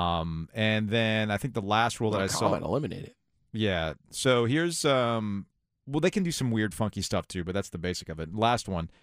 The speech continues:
Speaker 1: Uh, baseball teams who spent money to win instead of maximizing profit will begin the season five games back in their respective divisions.
Speaker 2: <laughs> That's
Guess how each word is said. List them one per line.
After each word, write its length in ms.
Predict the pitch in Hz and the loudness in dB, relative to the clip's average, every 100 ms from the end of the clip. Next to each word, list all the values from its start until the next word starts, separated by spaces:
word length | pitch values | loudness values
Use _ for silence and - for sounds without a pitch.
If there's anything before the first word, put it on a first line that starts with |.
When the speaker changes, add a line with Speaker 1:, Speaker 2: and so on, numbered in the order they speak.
| _ _ _ - | _ _ _ -2
Speaker 1:
Uh, 120 | 98 | 2
baseball 440 | 101 233 - 175 | 6 6 6 4
teams 380 | - 147 135 117 | 6 2 0 0
who 100 | 123 | -2
spent 400 | - - 160 135 | -2 0 0 0
money 340 | 139 135 135 120 | 2 2 2 -2
to 120 | 113 | -4
win 640 | 95 101 143 151 107 98 98 | -4 0 2 4 2 -2 0
instead 340 | 104 - 120 | 0 2 0
of 120 | 104 | 0
maximizing 880 | 87 104 110 120 - 113 107 98 95 | 0 2 2 2 0 0 0 0 -4
profit 540 | 90 107 104 95 101 85 | 0 2 2 2 -2 0
will 220 | 107 107 | 0 0
begin 480 | 98 98 92 139 147 117 | 0 -2 2 2 2 0
the 100 | 113 | -2
season 480 | - 123 101 110 | 0 -2 0 -4
five 420 | 98 113 107 110 98 | 0 2 2 2 0
games 320 | 107 98 85 | 0 0 -4
back 400 | 78 107 104 104 | 0 2 2 0
in 60 | |
their 140 | 92 87 | 0 0
respective 520 | 85 - 90 - 82 | -2 -2 -4 -4 -6
divisions. 420 | 80 82 78 60 | -4 -4 -6 -8
Speaker 2:
<laughs> 0 | |
That's 280 | - - | -10 -10